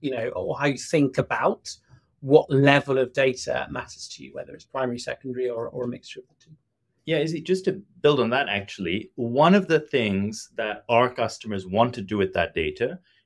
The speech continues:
Speaker 2: is use it to differentiate between suppliers, not now, but soon, and use it to potentially finance some interventions or pay extra or change the commercial terms with the supplier.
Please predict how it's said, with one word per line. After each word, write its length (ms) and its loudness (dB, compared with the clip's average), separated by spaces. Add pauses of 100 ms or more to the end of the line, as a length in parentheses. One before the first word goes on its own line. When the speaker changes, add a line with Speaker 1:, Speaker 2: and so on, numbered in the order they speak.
(120)
Speaker 2:
is 260 4
use 220 0
it 140 -2
to 80 -4
differentiate 840 0
between 340 -2
suppliers, 840 0 (100)
not 240 -4
now, 440 4
but 160 0
soon, 340 2 (640)
and 220 4
use 260 4
it 180 -4
to 280 -2
potentially 480 0
finance 580 -2
some 180 -2
interventions 920 -2
or 180 0
pay 260 6
extra 680 0
or 180 2
change 380 -4
the 120 -2
commercial 440 0
terms 320 -4
with 120 -8
the 60 -10
supplier. 460 -14